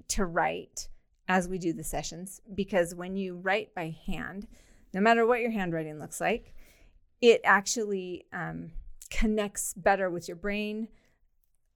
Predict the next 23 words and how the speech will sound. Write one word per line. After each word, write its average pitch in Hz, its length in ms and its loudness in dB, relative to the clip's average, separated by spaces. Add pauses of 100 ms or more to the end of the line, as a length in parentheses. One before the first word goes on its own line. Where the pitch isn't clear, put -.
(200)
with 196 340 4
your 190 140 -2
learning 208 400 -2
process. 196 880 2 (200)
I 202 60 2
mean, 185 220 0
there's 170 220 -6
tons 175 260 -8
of 156 80 -10
studies 165 400 -6
about 165 260 -2
it, 175 220 -10
and, 170 340 -12 (220)
um, 170 380 -8 (760)
it - 260 10
helps 208 380 4
you 220 100 0
remember, 165 800 -6
helps - 280 -6
you 202 80 -6
process, 165 640 -4
helps - 400 0
you 170 280 -8